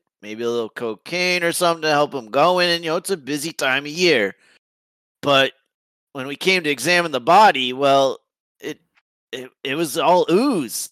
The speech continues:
There was no blood. There was no, I, I, it, it's not human. My coroner is freaking out right now 'cause he can't figure out what it is.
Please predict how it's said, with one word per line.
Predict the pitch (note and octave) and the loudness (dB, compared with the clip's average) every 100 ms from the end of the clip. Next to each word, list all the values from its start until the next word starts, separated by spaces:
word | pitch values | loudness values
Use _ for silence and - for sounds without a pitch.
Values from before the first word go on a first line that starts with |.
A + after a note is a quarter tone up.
| - | -14
There | |
was | C3 C#3+ | -10 -8
no | B2+ | -10
blood. | - G#2+ C3 F#3+ A#3+ F#3 - | -10 -2 2 4 4 0 -6
There | C3 | -6
was | C#3 A2 | -6 -6
no, | C#3+ C#3+ C3 C3+ _ _ _ _ _ _ _ | -4 -4 -4 -8 _ _ _ _ _ _ _
I, | B2 B2+ - | -6 -6 -2
I, | A#2+ C#3+ - | 0 0 0
it, | D3+ E3+ - | -2 0 0
it's | E3 G3+ | -2 0
not | G3+ | 0
human. | F#3+ C#4 F#4+ C#3 F#2+ _ _ _ _ | 0 -2 -2 -4 -6 _ _ _ _
My | - - | -10 -8
coroner | F#3+ A#3 D4+ G#3 E3+ E3 | -2 0 2 2 4 4
is | E3 C#3 D3+ _ - | 2 -4 -12 _ -16
freaking | - G3+ A3+ A#3 A#3 | -8 -6 -4 -2 2
out | C4 G#3 | 2 2
right | D#3 C#3 C#3 | 0 0 -2
now | C#3 D3+ | -2 -2
'cause | D#3+ | -6
he | F#3 | -8
can't | A3+ A#3 | -6 -6
figure | A3+ A3 | -4 2
out | A3 | 2
what | A3+ A#3+ | 2 -2
it | B3 | -2
is. | C#4 C4+ A#2+ E2+ - | 0 0 -2 -6 -12